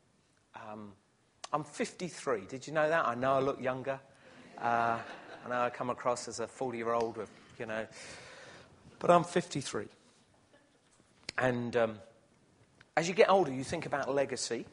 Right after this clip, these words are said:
You think about what will you hand on. But I'm young enough to think there's a little way to go yet. And so I dream. I dream that in five, what could we do in five years? Um,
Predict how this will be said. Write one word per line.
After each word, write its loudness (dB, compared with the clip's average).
You -14
think -10
about -6
what -2
will -6
you -6
hand -6
on. -8
But -4
I'm -2
young 2
enough -2
to -8
think -4
there's -4
a 0
little -2
way 0
to -2
go 2
yet. -4
And -16
so 0
I 2
dream. -4
I 2
dream 0
that 0
in -4
five, -4
what -8
could -14
we -10
do -6
in -8
five -10
years? -18
Um, -2